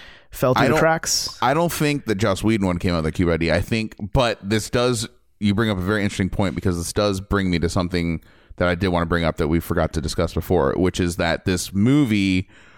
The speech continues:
Speaker 2: reminds me a bit of The Suicide Squad. Did you ever get around to watching that?
Speaker 1: No.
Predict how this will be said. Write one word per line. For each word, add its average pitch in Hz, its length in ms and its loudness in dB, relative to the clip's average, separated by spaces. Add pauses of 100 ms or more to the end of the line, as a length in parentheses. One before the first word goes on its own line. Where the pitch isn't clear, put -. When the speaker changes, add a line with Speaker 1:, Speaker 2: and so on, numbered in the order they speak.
(220)
Speaker 2:
reminds 110 560 2
me 104 160 2
a 87 100 2
bit 95 300 0
of 90 320 2
The 90 60 -2
Suicide 104 480 0
Squad. 85 240 0
Did 95 100 -2
you 104 60 2
ever 107 100 0
get 110 140 2
around 107 160 0
to 98 40 2
watching 101 280 0
that? 110 340 -2
Speaker 1:
No. 127 560 2